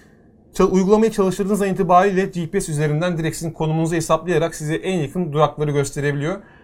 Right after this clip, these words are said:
Durağı seçtikten sonra da o duraktan geçecek otobüslerin hangi dakikalarda gelip gelmeyeceğini gösterebiliyor ki hani otobüs kaçırma derdinde ya da öyle bir sıkıntısı olanlar için gerçekten güzel bir uygulama olmuş. Neredeyse hani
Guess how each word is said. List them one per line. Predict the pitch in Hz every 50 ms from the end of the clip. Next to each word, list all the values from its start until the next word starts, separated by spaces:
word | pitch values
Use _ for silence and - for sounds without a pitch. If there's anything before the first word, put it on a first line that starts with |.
| _ _ _ -
Durağı | 208 214 220 208 190
seçtikten | 190 196 185 185 - - 220 214 202
sonra | 208 - 165 151 143 139
da | 165 202 202 -
o | - 208 190
duraktan | 180 175 180 165 160 - 180 170 160
geçecek | 165 160 - 147 156 185 180
otobüslerin | 170 160 - 165 160 151 - - 165 190 208 214 - - - _ _ _ _
hangi | - - 190 208 220 208 190
dakikalarda | 175 165 - - - 175 160 160 165 175
gelip | 151 170 175 175
gelmeyeceğini | - 165 160 160 156 143 160 160 147
gösterebiliyor | 143 135 117 - 131 127 143 147 175 185 165 147
ki | - 160 175 180 180 - - _ _ _ -
hani | 151 143 147
otobüs | - 147 143 170 160 147 - -
kaçırma | - 151 - - 156 160 151 147
derdinde | 143 139 135 135 135 139 143
ya | 139
da | 139 151
öyle | 151 156
bir | 160
sıkıntısı | 156 - - - 151 - - 170
olanlar | 156 151 160 165 160
için | 147 - 151 135
gerçekten | 139 139 135 139 139 135 127 123
güzel | 120 127 143 139 135
bir | 139
uygulama | 131 127 135 139 143 143
olmuş. | 143 156 180 180 - - - - - - - - _ _ _ _ _ -
Neredeyse | - 147 156 165 156 151 143 - -
hani | 151 147 151